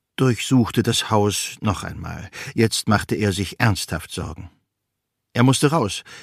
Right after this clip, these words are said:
im Garten und oben an der Landstraße suchen. Als er sich anziehen wollte, fand er weder seine Strümpfe noch seine Schuhe.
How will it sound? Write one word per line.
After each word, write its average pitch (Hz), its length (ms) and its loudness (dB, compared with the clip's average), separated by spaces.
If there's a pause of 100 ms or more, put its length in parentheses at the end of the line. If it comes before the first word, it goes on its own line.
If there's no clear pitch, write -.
(200)
im 117 160 0
Garten 131 360 0
und 92 260 -2
oben 110 260 4
an 98 100 2
der 104 80 4
Landstraße 117 580 0
suchen. - 360 -12 (1600)
Als 131 240 2
er 135 120 4
sich 127 260 -2
anziehen 110 500 2
wollte, 98 420 0
fand 131 480 -2
er 113 200 2
weder 110 300 4
seine 110 320 0
Strümpfe 95 600 -2
noch 95 280 0
seine 90 320 -2
Schuhe. 147 400 -6